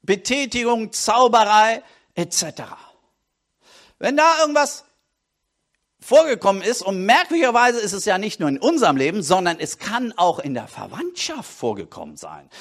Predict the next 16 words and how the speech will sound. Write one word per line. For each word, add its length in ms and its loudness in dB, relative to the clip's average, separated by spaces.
Eltern, 580 2
äh, 280 8
Großeltern, 1600 4
das 200 -2
kann 220 -2
ich. 200 -8
Ich 240 -2
zum 160 -2
Beispiel 480 0
komme 440 2
aus 320 0
einer 880 2
langen 540 -4
Linie 520 -2
von 380 0
Freimaurern. 840 2